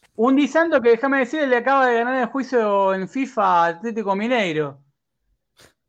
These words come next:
El equipo que, que lo llevó San Paoli, que lo, lo dejaron libre, le rompieron, rescindieron el contrato,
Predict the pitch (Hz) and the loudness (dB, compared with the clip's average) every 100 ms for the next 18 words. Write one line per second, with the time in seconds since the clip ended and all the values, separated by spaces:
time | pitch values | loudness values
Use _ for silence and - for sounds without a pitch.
0 | _ - 156 160 214 190 202 196 185 180 | _ -16 -12 -8 -8 -2 2 4 4 4
1 | 180 175 170 170 156 165 165 165 160 160 | 4 4 4 2 -2 -2 0 0 0 0
2 | 160 156 156 165 165 160 160 156 156 160 | 0 -4 -6 -6 -4 -4 -2 -2 -2 -2
3 | 156 190 202 214 196 190 226 294 302 262 | -4 -2 -2 -2 -4 0 2 4 2 -2
4 | 175 165 160 160 160 160 165 214 214 240 | -6 -6 -2 -2 0 0 0 0 0 0
5 | 311 262 180 156 156 156 170 185 170 170 | -2 0 -2 -2 -4 -4 -6 -8 -8 -10
6 | 170 202 226 226 214 254 330 349 285 269 | -8 -6 -4 -4 -4 -4 -2 -2 -2 -4